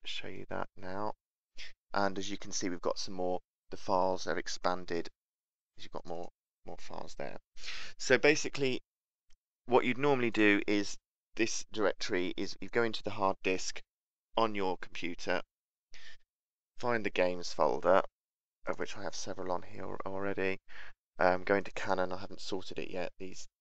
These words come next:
folders, it probably needs to go into a subfolder. You can put this anywhere, okay? It doesn't matter where it goes, I can copy it to any folder now, it doesn't matter, okay?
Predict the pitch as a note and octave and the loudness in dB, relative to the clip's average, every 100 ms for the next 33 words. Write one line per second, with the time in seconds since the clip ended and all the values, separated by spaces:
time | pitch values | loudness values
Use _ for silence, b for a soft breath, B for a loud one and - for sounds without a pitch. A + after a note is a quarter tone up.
0 | - F#2+ F#2+ G2 G2 - - - G2+ F2+ | -8 -6 -4 -6 -8 -8 -10 -6 -6 -4
1 | F2+ - - F2 F2 - F#2 G2 F2+ - | -6 -8 -6 -4 -4 -4 -4 -4 -4 -2
2 | F#2 F#2+ G2 - B B B G#2 A2 B2 | -2 -4 -6 -6 B B B -2 -2 0
3 | A#2 B2+ C3 C#3 C3+ G#2 F2 F2 - - | 0 0 2 4 6 4 0 -2 0 4
4 | A2+ B2 B B - - - C3+ A#2 A#2 | 6 6 B B -6 -2 0 0 0 2
5 | A2+ C3 B2+ - G#2 G2+ G2+ - G2+ G2+ | 8 10 10 8 8 8 6 2 0 0
6 | G2 A#2+ - G2 - - - - C3 C3+ | -6 -6 0 0 0 -6 -8 -2 0 0
7 | A#2 G#2 G2 F#2+ F#2 - - F#2 F2 F2 | 2 4 4 4 2 2 0 2 2 2
8 | G2 - G2+ - F#2 - - - _ _ | 0 0 -2 0 0 0 -4 -6 _ _
9 | - - A#2+ | -10 -6 -6